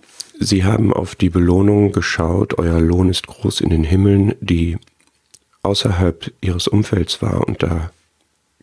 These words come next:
konnte man dann ihnen Dinge antun, da konnte man ihnen Dinge wegnehmen, konnte man ihnen viel wegnehmen, letztlich sogar das Leben wegnehmen.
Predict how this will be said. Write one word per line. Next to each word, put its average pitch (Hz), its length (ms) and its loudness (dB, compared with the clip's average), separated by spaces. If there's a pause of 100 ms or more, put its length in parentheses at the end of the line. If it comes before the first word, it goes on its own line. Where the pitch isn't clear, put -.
(340)
konnte 87 320 -2
man 85 200 2
dann 80 360 0 (560)
ihnen 87 240 2
Dinge 98 360 0
antun, 110 560 2
da 110 80 0
konnte - 360 -4
man 85 260 0
ihnen 85 200 -2
Dinge 85 380 0
wegnehmen, 95 680 -2 (1200)
konnte - 260 -6
man - 80 0
ihnen 90 200 -2
viel 131 440 2
wegnehmen, 87 560 2
letztlich 82 400 -2
sogar 85 240 -2
das 82 220 -4
Leben 92 400 2
wegnehmen. 95 640 0